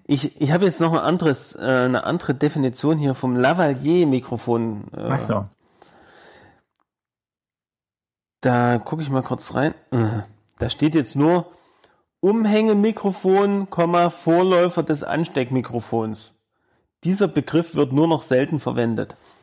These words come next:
Speaker 1: Aber wir wollten ja gerade wissen, warum
Speaker 2: Warte mal.
Speaker 1: das, dieser Begriff verwendet wird.
Speaker 2: U-, Umhänge oder Ansteckmikrofon? Das klingt natürlich viel besser als Lavalier, finde ich.
Speaker 1: Ja, genau.
Speaker 2: Du hast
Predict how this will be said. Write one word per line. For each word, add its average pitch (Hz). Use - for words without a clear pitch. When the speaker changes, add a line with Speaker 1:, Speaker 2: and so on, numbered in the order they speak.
Speaker 1:
Aber 120
wir 120
wollten 151
ja 156
gerade -
wissen, 147
warum 180
Speaker 2:
Warte 123
mal. 110
Speaker 1:
das, -
dieser 120
Begriff -
verwendet 117
wird. 165
Speaker 2:
U-, 170
Umhänge 185
oder 143
Ansteckmikrofon? 123
Das 104
klingt 151
natürlich 135
viel 120
besser 127
als 110
Lavalier, 92
finde 95
ich. 92
Speaker 1:
Ja, 123
genau. 123
Speaker 2:
Du 143
hast -